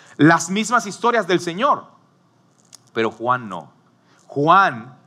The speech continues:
siempre nos está contando cosas que no se encuentran en los otros evangelios. Y esta porción que acabamos de leer, Juan es el único de los evangelistas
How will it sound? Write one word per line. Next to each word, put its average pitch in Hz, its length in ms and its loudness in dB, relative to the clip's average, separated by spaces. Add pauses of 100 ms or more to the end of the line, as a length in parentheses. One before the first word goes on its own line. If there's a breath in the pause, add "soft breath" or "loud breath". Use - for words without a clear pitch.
siempre 180 540 -4
nos 139 220 -10
está 151 200 -2
contando 107 640 -8 (280 soft breath)
cosas 208 640 -2
que 151 180 -8
no 180 120 -6
se 190 100 -10
encuentran 160 720 -8
en 110 100 -12
los 107 220 -14
otros 135 340 -10
evangelios. 117 580 -8 (240 loud breath)
Y 190 300 0
esta 269 360 -4
porción 165 480 -8
que 135 100 -8
acabamos 147 420 -4
de 165 80 -6
leer, 117 420 -4 (460 soft breath)
Juan 170 840 2
es 147 260 -4
el 151 220 2 (200)
único 233 640 -6
de 139 120 -6
los 123 140 -6
evangelistas 135 920 -6